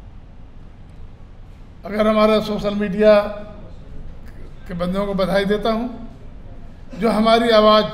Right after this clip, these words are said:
जन जन तक पहुंचाने का काम करते हैं। अगर सोशल मीडिया ना होता तो हमारे लोग अपनी बात भी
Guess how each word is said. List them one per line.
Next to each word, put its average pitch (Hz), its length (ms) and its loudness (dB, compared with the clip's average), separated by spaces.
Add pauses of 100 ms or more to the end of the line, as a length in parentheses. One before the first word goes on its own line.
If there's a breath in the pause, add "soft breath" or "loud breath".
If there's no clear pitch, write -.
(260)
जन 196 180 -4
जन 208 140 -2
तक 202 160 -2
पहुंचाने 208 380 0
का 208 140 -6
काम 208 140 -2
करते 214 260 -4
हैं। - 400 -8 (800)
अगर 262 160 6
सोशल 277 420 4
मीडिया 269 320 4
ना 254 100 4
होता 233 260 4
तो 240 120 2
हमारे 226 240 4
लोग 226 260 0
अपनी 196 220 -4
बात 196 200 2
भी 208 200 -4